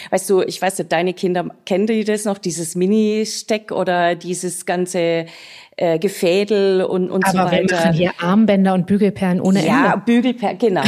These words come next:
Speaker 2: <laughs>
Speaker 1: Und dann hab ich gesagt, "Du Maya, würdest du mir ein paar Maschenmarkierer machen? Ich hab mir welche bestellt, ähm, online."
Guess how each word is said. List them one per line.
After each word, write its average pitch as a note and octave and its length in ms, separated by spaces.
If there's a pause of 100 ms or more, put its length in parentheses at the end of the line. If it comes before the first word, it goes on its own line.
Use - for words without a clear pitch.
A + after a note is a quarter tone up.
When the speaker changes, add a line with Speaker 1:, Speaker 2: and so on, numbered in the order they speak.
(180)
Speaker 2:
<laughs> E4+ 100
Speaker 1:
Und - 140
dann G3+ 300
hab G#3 100
ich G3 80
gesagt, G3+ 300
"Du A3+ 60
Maya, G3+ 480 (300)
würdest A3 300
du G#3+ 40
mir F#3+ 140
ein F3 80
paar F3 120
Maschenmarkierer D3+ 1040
machen? D3 340
Ich - 140
hab - 160
mir E3 160
welche D#3+ 220
bestellt, F#3+ 640
ähm, D#3 480
online." G3+ 460